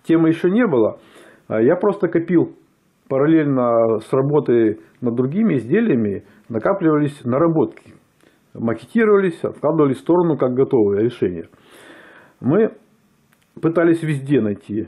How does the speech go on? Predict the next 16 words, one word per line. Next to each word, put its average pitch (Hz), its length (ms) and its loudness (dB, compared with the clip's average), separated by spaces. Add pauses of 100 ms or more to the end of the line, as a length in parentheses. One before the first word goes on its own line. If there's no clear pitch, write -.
эти 113 180 -6
решения. 110 560 -4 (180)
В 113 420 -16
том 202 160 0
числе 165 500 0
среди 151 340 -2
любителей, 165 500 0
которые, 156 520 2 (320)
э, 110 220 -6 (160)
тоже 165 260 0
ка-, 123 100 -2
э, 113 300 2
в 120 60 0
этом 117 220 0
вопросе 143 580 0
занимались. 127 500 0